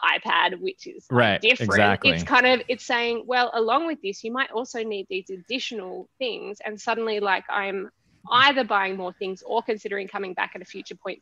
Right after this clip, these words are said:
Speaker 1: for those additional things that I didn't even know you sold.
Speaker 2: Right, exactly. And, and Apple does it right. They're the most valuable company in the world for a reason. They know what they're doing. Um, but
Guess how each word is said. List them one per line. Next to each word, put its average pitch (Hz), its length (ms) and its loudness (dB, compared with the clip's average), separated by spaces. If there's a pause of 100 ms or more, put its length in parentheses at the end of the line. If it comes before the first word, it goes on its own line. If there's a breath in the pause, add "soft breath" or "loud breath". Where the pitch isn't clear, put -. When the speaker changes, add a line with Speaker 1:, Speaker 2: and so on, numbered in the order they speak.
Speaker 1:
for 254 220 8
those 190 260 2
additional 190 380 -4
things 202 200 -2
that 208 120 4
I 233 80 4
didn't 285 260 -4
even 294 180 -2
know 285 80 -4
you 285 180 -2
sold. 247 420 -2 (680 soft breath)
Speaker 2:
Right, 107 280 6
exactly. 107 460 2
And, 120 220 2
and 110 80 8
Apple 131 280 6
does 104 220 6
it 90 100 4
right. 90 380 4
They're 98 300 4
the 98 220 0
most 92 220 2
valuable 90 340 2
company 92 340 0
in 85 80 -2
the 85 60 -2
world 90 260 -2
for - 120 -10
a - 20 -6
reason. 98 300 4
They 90 60 2
know 92 100 4
what 92 120 2
they're - 100 -14
doing. 95 360 0 (360 soft breath)
Um, 101 460 4
but - 380 2